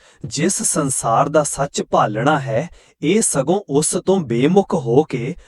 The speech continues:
ਅੱਖਾਂ ਮੀਟ ਲੈਣ ਵੱਲ ਲੈ ਜਾਂਦੀਆਂ ਹਨ। ਗੱਲ ਨੂੰ ਸਹੀ ਰਾਹ ਤੇ ਪਾਉਂਦਿਆਂ ਉਹਨਾਂ ਨੇ ਏਕ ਓਂਕਾਰ ਦਾ ਅਮਲੀ ਤੇ ਅਚੂਕ ਢੰਗ ਦੱਸਿਆ ਹੈ ਤੇ ਇਸੇ ਨਾਲ ਆਪਣੀ ਸਿੱਖ ਫਿਲਾਸਫੀ ਦਾ ਆਰੰਭ ਕੀਤਾ ਹੈ।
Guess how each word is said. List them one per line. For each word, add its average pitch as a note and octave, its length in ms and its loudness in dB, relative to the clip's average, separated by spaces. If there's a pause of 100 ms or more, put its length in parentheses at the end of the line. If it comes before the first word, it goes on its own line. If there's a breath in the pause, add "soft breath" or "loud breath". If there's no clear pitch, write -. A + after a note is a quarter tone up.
(200 soft breath)
ਅੱਖਾਂ G#3+ 320 -4
ਮੀਟ D#3+ 340 0
ਲੈਣ D#3 240 2
ਵੱਲ B2 240 2
ਲੈ A#2 160 0
ਜਾਂਦੀਆਂ A2+ 500 -4
ਹਨ। G#2 360 -6 (540 soft breath)
ਗੱਲ C#3+ 460 2
ਨੂੰ G3 140 4
ਸਹੀ D#3 420 -2
ਰਾਹ B2 240 2
ਤੇ - 220 -2
ਪਾਉਂਦਿਆਂ B2 540 -2 (320 soft breath)
ਉਹਨਾਂ F3+ 360 2
ਨੇ G3+ 140 4 (120)
ਏਕ - 260 -2
ਓਂਕਾਰ C3+ 420 2
ਦਾ F#3+ 160 4 (160)
ਅਮਲੀ C3+ 440 0
ਤੇ - 80 4 (140)
ਅਚੂਕ G3 440 0 (100)
ਢੰਗ C#3 220 0
ਦੱਸਿਆ B2+ 520 0
ਹੈ A2+ 340 -4 (320 soft breath)
ਤੇ G3 160 2
ਇਸੇ G3 360 2
ਨਾਲ D#3 360 2
ਆਪਣੀ F3 320 0
ਸਿੱਖ - 400 -2
ਫਿਲਾਸਫੀ A#2 680 -2
ਦਾ F3 200 4
ਆਰੰਭ D3 360 0
ਕੀਤਾ A#2+ 480 -4
ਹੈ। A2+ 320 -6